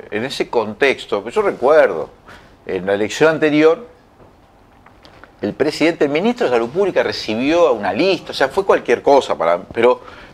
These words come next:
¿por qué te lo recuerdo? Porque pasamos de los médicos como actores fundamentales en una epidemia,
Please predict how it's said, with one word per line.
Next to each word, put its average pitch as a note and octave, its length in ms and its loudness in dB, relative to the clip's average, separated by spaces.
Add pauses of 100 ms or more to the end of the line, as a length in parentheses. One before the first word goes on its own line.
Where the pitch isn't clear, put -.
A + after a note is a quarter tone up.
(120)
¿por F3+ 100 4
qué G3+ 80 -2
te G3+ 140 2
lo D#3 100 6
recuerdo? C#3+ 420 4
Porque B2+ 480 2 (600)
pasamos F3 520 4
de C#3+ 300 4
los A2+ 180 2
médicos C#3 380 0
como G#2 160 -2
actores C#3 260 0
fundamentales A#2+ 640 -2
en E2 60 -6
una F#2 100 -2
epidemia, G#2 540 -2